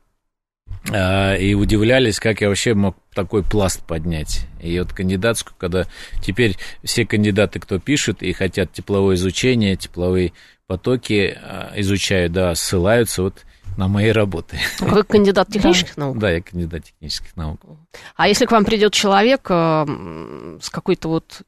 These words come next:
Speaker 2: идеей, которая вам понравится?
Speaker 1: А чтобы ко мне много подходит, я
Speaker 2: Мгм.
Speaker 1: такой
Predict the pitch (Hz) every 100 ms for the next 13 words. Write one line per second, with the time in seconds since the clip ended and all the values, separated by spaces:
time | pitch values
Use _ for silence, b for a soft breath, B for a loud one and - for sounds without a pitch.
0 | - 175 190 165 131 147 - 143 135 139
1 | 135 143 143 139 135 - - 185 165 _
2 | - _ _ b b b b - 123 143
3 | 156 147 - 76 - - - 202 185 196
4 | 156 117 190 185 170 214 117 104 123 -
5 | 233 143 127 139 214 214 123 113